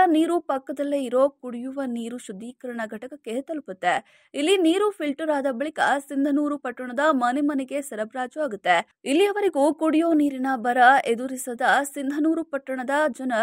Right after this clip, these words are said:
ಈಗ ಕೆರೆಯ ತಡೆಗೋಡೆ ಭಾರಿ ಪ್ರಮಾಣದಲ್ಲಿ ಕುಸಿದಿರೋದ್ರಿಂದ ಆತಂಕಕ್ಕೊಳಗಾಗಿದ್ದಾರೆ. ತಡೆಗೋಡೆ ಕುಸಿದ ಬೆನ್ನಲ್ಲೇ ಕೆರೆ ಒಡೆದು ಹೋದ್ರೆ ಈ ಬಾರಿ ಬೇಸಿಗೆಯಲ್ಲಿ ನೀರಿನ ಹಾಹಾಕಾರ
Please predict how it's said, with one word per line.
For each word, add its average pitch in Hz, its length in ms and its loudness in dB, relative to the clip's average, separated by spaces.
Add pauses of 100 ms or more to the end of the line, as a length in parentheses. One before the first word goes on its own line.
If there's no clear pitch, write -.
(160)
ಈಗ 262 200 -6 (360)
ಕೆರೆಯ 381 400 2 (100)
ತಡೆಗೋಡೆ 277 800 2
ಭಾರಿ 285 380 0
ಪ್ರಮಾಣದಲ್ಲಿ 269 680 -6
ಕುಸಿದಿರೋದ್ರಿಂದ 262 760 -6 (480)
ಆತಂಕಕ್ಕೊಳಗಾಗಿದ್ದಾರೆ. 285 1300 -4 (260)
ತಡೆಗೋಡೆ 320 560 4
ಕುಸಿದ 285 380 -4
ಬೆನ್ನಲ್ಲೇ 269 560 4
ಕೆರೆ 269 340 4
ಒಡೆದು 254 340 0
ಹೋದ್ರೆ 294 760 4
ಈ 294 120 -2
ಬಾರಿ 339 420 2
ಬೇಸಿಗೆಯಲ್ಲಿ 269 840 0
ನೀರಿನ 247 480 0
ಹಾಹಾಕಾರ 254 640 -2